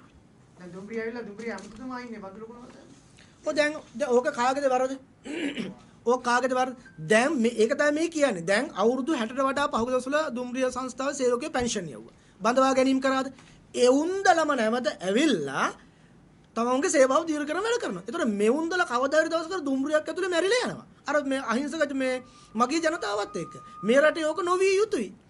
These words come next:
Speaker 2: ඒක තමයි මේ කියන්නේ. මේ රටේ අධ්‍ය-, ඕක එන්නේ අධ්‍යාප-, අධ්‍යාපන ක්‍රමයේ වෙනස. මේ රටේ කවුරු ඒ ලෙවල් ඕවල් කරලා ඉගෙන ගත්තත්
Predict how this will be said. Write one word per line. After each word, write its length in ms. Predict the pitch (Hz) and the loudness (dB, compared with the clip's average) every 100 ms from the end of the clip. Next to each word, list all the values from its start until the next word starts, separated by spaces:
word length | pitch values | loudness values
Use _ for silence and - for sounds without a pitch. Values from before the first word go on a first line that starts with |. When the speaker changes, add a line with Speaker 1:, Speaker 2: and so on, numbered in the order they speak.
| _ _ - | _ _ -4
Speaker 2:
ඒක 140 | 214 262 | 0 2
තමයි 260 | 294 311 | 2 2
මේ 160 | 320 359 | 2 -2
කියන්නේ. 480 | 349 349 302 160 - | 2 2 2 -4 -10
මේ 300 | 127 160 233 | -10 -2 0
රටේ 300 | 302 247 302 | 0 -2 -4
අධ්‍ය-, 320 | 311 196 214 - | -4 -4 -8 -2
ඕක 220 | 233 269 | 0 2
එන්නේ 260 | 311 247 330 | 2 2 0
අධ්‍යාප-, 460 | 277 294 277 - - | -2 2 0 0 -8
අධ්‍යාපන 640 | 175 196 277 277 277 277 | -12 -4 -2 0 -2 -4
ක්‍රමයේ 280 | 262 269 330 | -4 -4 -2
වෙනස. 240 | 285 302 147 - - - | 0 -2 -4 -16 -20 -8
මේ 220 | 170 269 | 0 0
රටේ 340 | 277 277 202 | 0 -2 -6
කවුරු 460 | 196 208 262 302 302 | -4 -2 -2 -2 -6
ඒ 220 | 156 220 269 | 0 2 2
ලෙවල් 300 | 277 294 254 | 2 2 2
ඕවල් 180 | 254 | 2
කරලා 180 | 254 254 | 0 -4
ඉගෙන 160 | 240 254 | -4 -2
ගත්තත් 380 | 247 233 196 | -4 -6 -12